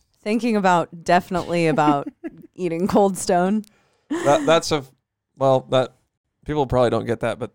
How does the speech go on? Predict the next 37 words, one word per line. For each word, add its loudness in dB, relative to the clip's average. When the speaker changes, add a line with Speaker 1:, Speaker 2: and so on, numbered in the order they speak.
Speaker 2:
right -2
down -2
the -10
street -6
from -6
the -6
venue -4
where -4
most -10
of -18
the -12
shows -10
are, -6
there's, -12
like, -18
a -20
Cold -20
Stone -18
on -20
the -20
same, -14
is -20
it -20
the -14
same -8
block? -4
Yeah, -4
one 0
block -2
down. -8
Speaker 1:
Oh, -2
yeah, 2
it's -4
the -4
same -4
block. -2
And -2